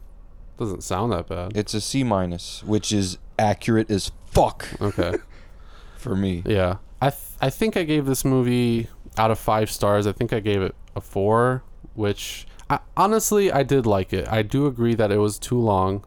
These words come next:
Speaker 2: That's the only problem I found with it.
Speaker 1: Yeah. Um, y-, you know, I liked the, the acting, some of it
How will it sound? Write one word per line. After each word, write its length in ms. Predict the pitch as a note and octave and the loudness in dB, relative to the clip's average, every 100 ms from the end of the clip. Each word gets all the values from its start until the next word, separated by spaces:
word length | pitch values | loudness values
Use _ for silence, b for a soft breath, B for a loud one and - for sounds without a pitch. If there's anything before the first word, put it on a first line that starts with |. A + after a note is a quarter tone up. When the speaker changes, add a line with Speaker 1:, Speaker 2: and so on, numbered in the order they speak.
| - | -12
Speaker 2:
That's 260 | A2+ C3 - | -2 0 2
the 80 | D#3+ | 2
only 180 | D#3 D3+ | 2 4
problem 320 | C#3+ C3+ A2+ | 4 4 4
I 60 | G2+ | 4
found 280 | G2+ G2+ | 4 4
with 140 | F#2+ F#2+ | 2 0
it. 140 | G2 | 0
Speaker 1:
Yeah. 260 | G2+ F2 F2+ - - B B B B - | 0 -2 -2 -8 -20 B B B B 0
Um, 440 | G2+ G2 G2 G2+ - | 4 4 4 0 -4
y-, 60 | - | -10
you 220 | F2 B2+ | -4 0
know, 220 | A#2+ A2+ - - - - - - | 2 0 -4 -20 -20 -20 -10 -2
I 60 | |
liked 300 | D3 F3+ - | 2 2 0
the, 240 | - D#3+ D3+ | 0 2 2
the 180 | C#3+ - | 2 2
acting, 400 | C#3+ - C#3+ C#3+ | 2 2 0 2
some 200 | D3 D3 | 2 2
of 160 | C#3 | 2
it 180 | C#3+ C#3 | 2 0